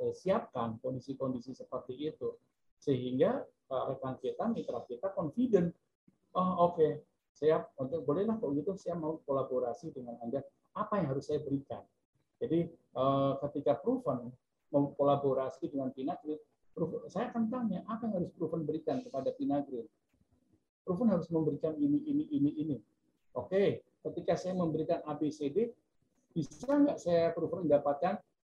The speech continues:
E, F, G, H, I, J, K, L, M, N, O, P? Ya. Nah, kalau Proven memberikan A, B, C, D, dapatnya A, B, A, B doang atau A, B, C, wah, kita juga nggak mau.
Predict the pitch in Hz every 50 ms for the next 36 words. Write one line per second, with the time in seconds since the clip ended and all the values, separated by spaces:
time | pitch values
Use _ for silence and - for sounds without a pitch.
0 | _ _ - 165 175 - 170 175 160 - - - 175 160 135 151 151 160 156 151
1 | 143 - 185 180 - 160 147 143 147 147 143 147 151 151 151 151 160 160 160 156
2 | 160 151 127 107 - _ _ _ _ _ _ _ _ _ _ _ _ _ _ _
3 | - 147 185 190 - - _ _ _ _ _ 123 127 120 113 - - 165 165 160
4 | - - - - - - - 196 175 190 196 202 190 175 165 165 - - - 180
5 | 160 156 165 160 - 160 156 - 175 175 165 156 156 160 - - 170 170 - 147
6 | 139 - 151 139 131 - - - 127 127 127 - - 156 147 139 147 139 139 151
7 | 175 - 170 151 - 151 147 139 135 - 139 131 117 - - 185 226 285 277 -
8 | _ _ _ _ _ _ _ _ 131 110 - - 139 131 190 208 202 196 165 139
9 | 127 127 117 - 131 165 214 196 165 143 -